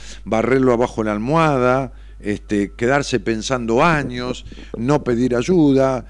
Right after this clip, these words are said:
lo que fuera, ¿no? Fíjense que si, si tuvieran una, una, qué sé yo, una rotura de un caño de la casa, ¿no? Imagínense que se rompe un caño del desagote atmosférico y se le llena la casa de mierda, ¿no? Imagínense cuánto estarían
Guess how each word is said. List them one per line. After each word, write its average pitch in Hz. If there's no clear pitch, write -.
lo 156
que 233
fuera, 220
¿no? 139
Fíjense 196
que 175
si, 127
si -
tuvieran 165
una, 147
una, 123
qué -
sé -
yo, 95
una 110
rotura 120
de 123
un 123
caño 92
de 92
la 101
casa, 127
¿no? 151
Imagínense 160
que 123
se 117
rompe 147
un 120
caño 165
del 113
desagote 113
atmosférico 87
y -
se -
le 107
llena 143
la 120
casa 120
de 95
mierda, 73
¿no? 151
Imagínense 180
cuánto 165
estarían 113